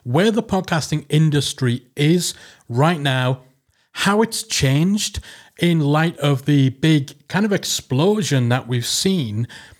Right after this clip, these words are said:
in the world of podcasting. There's no doubt that it's getting bigger and bigger and bigger,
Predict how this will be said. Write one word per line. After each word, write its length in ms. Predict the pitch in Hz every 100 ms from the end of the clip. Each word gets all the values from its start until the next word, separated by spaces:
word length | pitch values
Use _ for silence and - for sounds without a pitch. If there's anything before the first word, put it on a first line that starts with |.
| _ -
in 200 | 170 180
the 80 | 190
world 260 | 143 131
of 100 | 135
podcasting. 840 | - 170 180 147 117 - 113 104 104
There's 180 | 131
no 180 | 160 165
doubt 480 | 151 127 156 156 143
that 160 | 139 127
it's 140 | 120
getting 300 | - 135 123
bigger 320 | - 151 151
and 100 | 135
bigger 260 | 139 127 127
and 120 | 110
bigger, 260 | 123 113